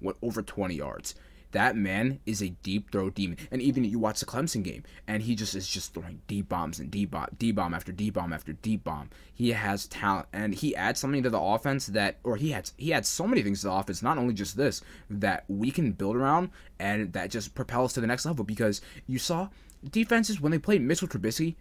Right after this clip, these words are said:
they know that he's not gonna throw the ball over twenty yards. They know that that's not a possibility because he doesn't go for big plays like that. So our defense is,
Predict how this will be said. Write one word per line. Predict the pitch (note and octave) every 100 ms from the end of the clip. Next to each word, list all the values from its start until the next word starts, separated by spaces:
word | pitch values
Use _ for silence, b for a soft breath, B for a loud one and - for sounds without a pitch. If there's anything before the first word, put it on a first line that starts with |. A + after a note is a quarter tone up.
| -
they | F#2 E3
know | A2 C3
that | A2+
he's | G#2 G2
not | F2+
gonna | -
throw | F#2 F2
the | D#2
ball | D#2+ -
over | - D#2+
twenty | - D2
yards. | D2 - - - b b
They | C#3+
know | B2 A#2+
that | C3
that's | A2 G2+
not | A2 F2+
a |
possibility | - F2+ - E2+ D#2+ D#2
because | E2+ F#2+ - b b
he | -
doesn't | B2 A#2
go | G2+ G2+
for | G2
big | F#2 F2+
plays | - F#2+ F#2+
like | E2
that. | D#2 D2+ B B
So | - B2 G#2+
our | G2
defense | A2+ A#2+ D#3 D3+
is, | G2 -